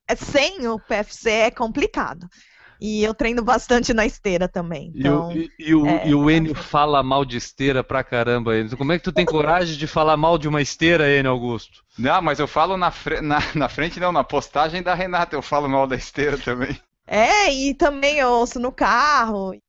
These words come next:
Speaker 1: e já mandei camiseta do P F C pros meus amigos no Brasil. Eu vou fazer um marketing aí.
Speaker 2: Renata, a gente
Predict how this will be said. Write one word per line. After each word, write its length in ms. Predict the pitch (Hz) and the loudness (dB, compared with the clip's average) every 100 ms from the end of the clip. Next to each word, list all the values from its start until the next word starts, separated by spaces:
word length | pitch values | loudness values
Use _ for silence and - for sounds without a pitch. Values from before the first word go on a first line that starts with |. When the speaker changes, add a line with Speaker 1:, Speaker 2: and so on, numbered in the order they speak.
| _ | _
Speaker 1:
e 140 | 226 226 | -4 0
já 160 | 226 | 2
mandei 340 | 233 247 233 226 | 2 2 2 2
camiseta 560 | 269 220 214 214 262 | 0 -2 0 0 0
do 140 | 202 240 | -2 0
P 100 | 220 | 0
F 140 | 202 | 0
C 160 | - 220 | -6 -8
pros 160 | 214 | -4
meus 200 | 202 190 | -2 0
amigos 380 | 208 196 208 185 | 0 -2 -4 -4
no 80 | 196 | -2
Brasil. 920 | 175 269 233 226 247 269 262 202 185 - - | 2 2 2 -4 -2 0 0 -2 -8 -14 -4
Eu 400 | 196 208 220 214 214 - - - _ _ | 0 2 0 -4 -10 -18 -20 -20 _ _
vou 140 | - 240 | -4 0
fazer 240 | 269 233 | 2 4
um 60 | 214 | 4
marketing 680 | 185 156 - - - - 120 | 4 0 -2 -8 -10 -10 -10
aí. 140 | 104 - _ _ 117 | -12 -16 _ _ -8
Speaker 2:
Renata, 640 | 139 151 165 160 131 - | -4 0 0 0 -2 -4
a 120 | - 131 | -6 -4
gente 600 | 147 151 - 143 _ | -4 -8 -12 -14 _